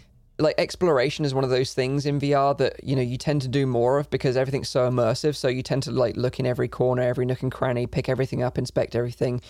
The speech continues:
And because you know from the get-go that you can't do that, it means that you don't tend to explore as thoroughly as you possibly would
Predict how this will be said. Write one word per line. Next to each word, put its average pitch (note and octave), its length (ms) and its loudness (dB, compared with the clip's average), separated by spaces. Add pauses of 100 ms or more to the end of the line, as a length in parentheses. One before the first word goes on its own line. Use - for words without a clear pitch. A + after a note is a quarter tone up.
(360)
And C#3 160 2
because E3 320 0
you D3+ 100 2
know C#3+ 280 4
from C#3 220 0
the C3 60 2
get-go C#3+ 400 2
that C3 120 0
you C#3 100 -4
can't C#3+ 260 0
do B2 180 0
that, C#3+ 260 2
it B2+ 100 0
means C#3 260 0
that - 100 -10
you C3+ 100 -2
don't B2+ 360 0
tend B2+ 260 -4
to B2+ 80 -4
explore B2+ 540 0
as B2 140 -4
thoroughly B2 400 2
as B2 140 -4
you A#2 60 -10
possibly A#2+ 440 -2
would A#2+ 340 0